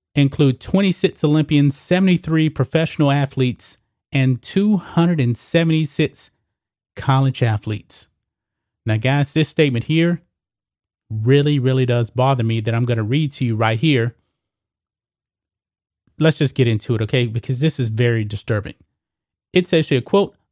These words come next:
"Amica depend on the right to control their bodies and reproductive lives in order to reach their athletic potential," the brief reads. Indeed, Amica are united in their belief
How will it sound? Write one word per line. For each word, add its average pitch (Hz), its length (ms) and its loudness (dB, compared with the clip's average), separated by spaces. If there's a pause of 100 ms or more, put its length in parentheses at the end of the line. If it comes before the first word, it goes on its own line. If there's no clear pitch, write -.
"Amica 185 600 0 (460)
depend 175 400 0
on 156 180 2
the 131 80 0
right 147 280 0
to 156 120 -4
control 143 480 0
their 123 140 0
bodies 147 580 -2
and 127 180 0
reproductive 139 640 -2
lives 135 480 0 (220)
in 143 240 -2
order 160 300 2
to 139 200 -4
reach 143 280 -2
their 135 200 0 (100)
athletic 143 600 -2
potential," 139 760 0 (400)
the 120 80 -2
brief 135 320 0
reads. 139 480 -2 (460)
Indeed, 160 580 2 (100)
Amica 147 640 2 (280)
are 127 120 2
united 135 640 0
in 151 80 4
their 151 180 2
belief 139 420 0